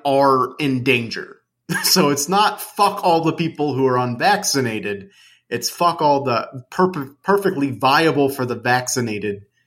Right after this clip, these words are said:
uh, vaccine, the perfectly viable for the vaccine population. Fuck them. But let's protect the children and the immunosuppressed and immunocompromised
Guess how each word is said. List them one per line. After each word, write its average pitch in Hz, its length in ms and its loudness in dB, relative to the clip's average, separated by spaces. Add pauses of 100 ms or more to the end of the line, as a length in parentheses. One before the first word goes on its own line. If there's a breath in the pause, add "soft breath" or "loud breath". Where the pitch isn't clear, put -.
(580)
uh, 110 280 0 (100)
vaccine, 139 640 0 (720 soft breath)
the - 60 -14
perfectly 190 480 2
viable 139 440 2
for 139 120 -4
the 123 100 0
vaccine 123 540 -2
population. 110 560 -4
Fuck 123 320 -4
them. 117 600 -2 (480 soft breath)
But 143 240 -2
let's 151 260 0
protect 190 480 0
the 156 80 0
children 139 960 0
and 123 580 -4
the 131 180 0
immunosuppressed 147 1160 0
and 127 80 -2
immunocompromised 123 1400 0